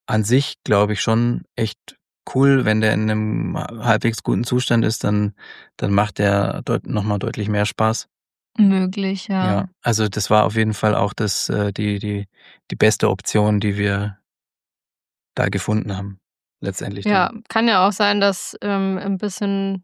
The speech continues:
Speaker 2: dass es noch andere gege-, also es gibt definitiv, hätte es noch andere Optionen gegeben. Die wären aber dann alle, äh, noch ein bisschen weiter,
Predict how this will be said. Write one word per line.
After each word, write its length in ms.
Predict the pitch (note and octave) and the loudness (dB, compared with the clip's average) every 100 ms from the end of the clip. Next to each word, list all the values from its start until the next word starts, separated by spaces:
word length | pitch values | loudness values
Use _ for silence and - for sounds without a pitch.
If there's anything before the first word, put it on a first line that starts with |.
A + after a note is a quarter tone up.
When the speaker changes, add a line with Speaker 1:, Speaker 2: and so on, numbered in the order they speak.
| _ | _
Speaker 2:
dass 180 | - G#3+ | -2 0
es 120 | F#3+ | 2
noch 100 | G#3+ | 0
andere 560 | G#3 G#3 A#3 A3 G3+ G#3+ | 2 2 2 2 2 -2
gege-, 400 | F#3+ F#3 - G3+ | -2 -10 -10 -6
also 200 | - - | -6 -6
es 160 | F3 - | -8 0
gibt 200 | B3 A#3+ _ | 0 0 _
definitiv, 800 | G#3 G#3 G3 F3+ - A#3+ - - - _ _ | 0 0 0 -2 -2 -4 -4 -20 -20 _ _
hätte 260 | A3+ G3+ | -4 -2
es 60 | G#3+ | 0
noch 120 | G#3 | 2
andere 280 | G3+ G3+ G3+ | 2 2 2
Optionen 500 | F#3 - G#3 G3+ G3 | 0 0 0 2 2
gegeben. 640 | F#3 F3+ G#3 A#3 A#3+ A#3+ A#3 - - - _ | -2 -4 -2 -2 0 -2 -4 -12 -20 -20 _
Die 80 | G3+ | -2
wären 180 | G3+ G3+ | 0 2
aber 180 | G3 F#3+ | 2 2
dann 160 | G3 | 0
alle, 840 | F#3 F#3+ G#3+ G#3 G#3 G3+ G3+ - - - | 0 0 2 2 2 2 -2 -4 -14 -18
äh, 340 | - - - D#3+ | -16 -12 -10 -2
noch 180 | G3 | 2
ein 120 | G3+ G#3 | 2 2
bisschen 220 | A3 A3 | 0 0
weiter, 520 | G#3 G#3 G3+ G3+ G3+ | -2 0 0 0 0